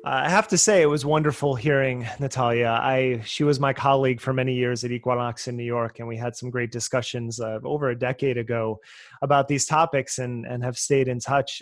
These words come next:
And she is such a wonderful mind, uh, brings such an interesting perspective to, to these, uh, subjects. And when she's talking about, uh, Glassman, and,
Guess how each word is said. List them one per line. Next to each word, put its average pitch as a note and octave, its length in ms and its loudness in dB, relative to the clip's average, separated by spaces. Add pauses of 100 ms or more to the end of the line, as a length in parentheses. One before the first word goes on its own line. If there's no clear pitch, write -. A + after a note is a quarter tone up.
And B2 240 -6
she C3+ 260 -6
is B2+ 140 -2
such D3 200 -6
a C#3 80 0
wonderful B2 880 -2 (260)
mind, B2+ 760 0 (280)
uh, A#2+ 240 -2
brings D3+ 320 -2
such F#3 160 -4
an D#3 100 -6
interesting D#3+ 480 -2
perspective C3+ 800 -2 (140)
to, C3 180 -4 (200)
to C#3+ 140 -6
these, B2 440 -6 (180)
uh, C#3 140 -8
subjects. D#3 680 2
And C3 420 -4 (480)
when D3+ 240 2
she's D#3 280 -2
talking G3 440 2
about, C3 460 2 (220)
uh, - 100 -12 (140)
Glassman, D3+ 720 0
and, C3+ 380 -6